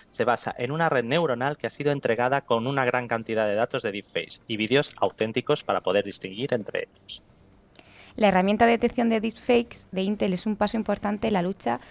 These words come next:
Speaker 2: contra la desinformación y el uso malintencionado de la tecnología de inteligencia artificial. Con el aumento de los deepfakes y la mon-, y la manipulación de vídeos,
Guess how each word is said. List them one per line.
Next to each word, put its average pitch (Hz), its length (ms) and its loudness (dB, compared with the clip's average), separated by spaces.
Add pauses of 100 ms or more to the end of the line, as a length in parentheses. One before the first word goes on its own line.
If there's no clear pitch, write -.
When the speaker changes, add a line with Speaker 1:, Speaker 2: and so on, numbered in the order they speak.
(200)
Speaker 2:
contra 196 260 2
la 180 40 6
desinformación 175 840 0
y 196 100 0
el 180 80 0
uso 214 360 -2
malintencionado 196 720 -2
de 208 60 0
la 180 80 0
tecnología 165 480 -2
de 214 60 0
inteligencia 180 460 -2
artificial. 156 540 -6 (540)
Con 196 160 4
el 175 100 4
aumento 180 480 2
de 165 140 -4
los 151 160 -4
deepfakes 202 580 -2
y 175 80 -4
la 147 80 0
mon-, 143 200 -2 (100)
y 160 100 -4
la 147 140 0
manipulación 151 580 -2
de 180 80 2
vídeos, 196 460 0